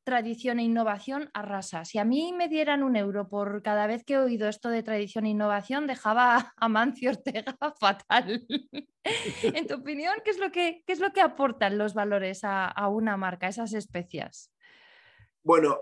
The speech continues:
Speaker 2: es, es precioso lo que estás haciendo de, de plantear un plato,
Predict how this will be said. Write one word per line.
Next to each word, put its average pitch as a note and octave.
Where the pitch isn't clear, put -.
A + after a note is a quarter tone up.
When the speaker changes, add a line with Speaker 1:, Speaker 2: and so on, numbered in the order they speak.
Speaker 2:
es, F#3
es F#3+
precioso G3
lo C3
que B2+
estás D#3+
haciendo F#3
de, C#3
de B2+
plantear C3
un F3+
plato, F3